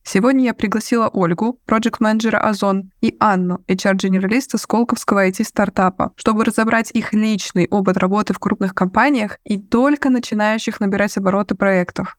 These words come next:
Как вы знаете, подкаст мы делим на две части. В первой поговорим о личном опыте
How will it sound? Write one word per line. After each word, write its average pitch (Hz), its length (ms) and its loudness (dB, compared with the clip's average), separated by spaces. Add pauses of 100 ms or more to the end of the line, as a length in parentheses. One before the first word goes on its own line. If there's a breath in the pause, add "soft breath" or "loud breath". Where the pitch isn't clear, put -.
Как 240 220 2
вы 233 60 2
знаете, 220 500 0
подкаст 202 460 -2
мы 202 80 -2
делим 190 300 0
на 190 60 0
две 190 220 0
части. 190 520 0
В - 160 -14
первой 226 420 2
поговорим 202 680 0
о 220 80 0
личном 208 420 0
опыте 240 400 0